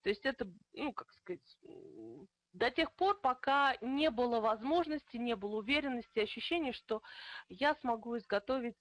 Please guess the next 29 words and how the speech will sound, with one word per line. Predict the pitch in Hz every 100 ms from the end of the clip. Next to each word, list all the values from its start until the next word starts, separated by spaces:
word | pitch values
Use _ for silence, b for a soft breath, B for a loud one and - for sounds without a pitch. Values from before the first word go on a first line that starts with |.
| -
э, | 214 196
профессиональные | - 226 - - 254 254 226 208 202 208
инструменты, | - 254 262 370 381 339 330 B B
которые | - 220 294 294 269 247 220 -
можно | 208 277 262 233 226 208
отдать | - 202 202 240 -
клиенту, | 240 240 359 403 277
чтобы | - 233 214
он | 311 277
мог | 254 262 - -
ими | 247 247
пользоваться. | 247 254 226 180 185 - _ _ _ _ B B B B B
И | 208
вот, | 285 - - -
э, | 214 214 208 -
то, | 214
что | - - 254 247 220 - 113
я | - 254
вам | 240 240
сейчас | - 262
покажу, | - - 302 320 392
это | - 254 254
уже | 254 240 262
создано | - 294 277 - 220 208
за | 190 226 254 247
последние, | 220 233 - 247 262 196 226 220 208 B B B B -
э, | 185 185 180 180 185
два-три | 208 277 262 247
года. | 202 214 196 175 226